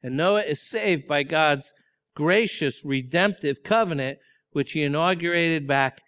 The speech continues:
in Genesis three, but I think even began before that. He is to become, in many ways, the new Adam for a new world.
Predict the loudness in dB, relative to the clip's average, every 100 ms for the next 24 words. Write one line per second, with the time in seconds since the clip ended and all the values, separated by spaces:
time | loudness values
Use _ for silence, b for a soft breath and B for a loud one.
0 | _ _ -8 -6 -2 0 0 -2 -4 -10
1 | -4 0 0 0 -2 -2 -2 -8 -6 -8
2 | -6 -6 -8 -4 -4 -4 -8 _ _ _
3 | -10 -8 -4 -4 -4 -6 -10 -16 _ _
4 | _ _ _ _ _ _ _ -20 b b
5 | -2 0 0 -4 -6 -4 0 2 2 -2
6 | -10 _ -8 -4 0 0 0 0 -2 -6
7 | -10 _ _ _ _ _ -8 -4 0 0
8 | 0 0 -2 -4 -12 -20 _ _ _ _
9 | -6 -2 -2 -2 -2 -2 -4 -8